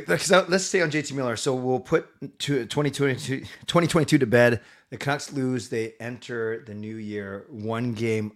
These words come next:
under five hundred, f-, s-, whatever, six or seven points out of the playoff spot, which their, their percentage gets lower and lower every time they lose,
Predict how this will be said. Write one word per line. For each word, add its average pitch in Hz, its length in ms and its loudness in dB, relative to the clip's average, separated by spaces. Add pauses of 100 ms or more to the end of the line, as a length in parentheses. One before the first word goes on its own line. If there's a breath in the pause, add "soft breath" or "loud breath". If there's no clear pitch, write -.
under 131 480 2
five 95 360 -8
hundred, 95 420 -10 (340 soft breath)
f-, - 220 -20
s-, - 220 -12
whatever, 104 320 -8
six - 240 -8
or 113 40 -8
seven 117 240 -6
points 113 260 -10
out 95 80 -6
of 90 80 -12
the - 100 -16
playoff 92 140 -4
spot, 95 280 -8
which 101 240 -10
their, 95 260 -10
their 90 420 -14
percentage 95 400 -8
gets 95 240 -10 (760 soft breath)
lower 160 280 8
and 123 80 2
lower 120 200 2
every 110 160 0
time 117 200 -4
they 104 80 -6
lose, 110 480 -4